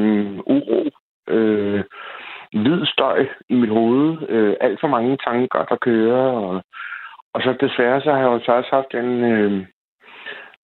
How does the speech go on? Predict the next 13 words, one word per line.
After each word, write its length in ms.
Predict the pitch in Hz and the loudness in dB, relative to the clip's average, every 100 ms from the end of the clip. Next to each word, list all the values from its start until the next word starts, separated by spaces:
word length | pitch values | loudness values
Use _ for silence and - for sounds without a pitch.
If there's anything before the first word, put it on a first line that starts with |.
| _ _ - - - - - | _ _ -20 -20 -20 -12 -2
fået 220 | 110 135 | 0 2
den 180 | 143 139 | 0 0
uvane, 760 | 143 143 170 135 135 131 120 | 0 2 2 2 0 2 2
at 80 | 110 - | 0 -2
jeg 220 | - 107 107 | -4 0 0
har, 300 | 101 95 - - - - | 0 -2 -4 -14 -12 -4
øh, 200 | 101 82 76 - _ - _ - - | -2 -2 -8 -18 _ -20 _ -10 -4
drukket 400 | 98 101 127 156 | 0 0 2 -2
for 80 | 139 | 0
meget 320 | 110 110 123 - | 0 2 2 2
alkohol. 720 | 120 175 - 170 139 117 - _ _ | 2 0 0 2 2 0 -4 _ _
Fordi 300 | 120 113 113 | -8 -2 -2
netop 340 | 101 117 147 | 2 0 0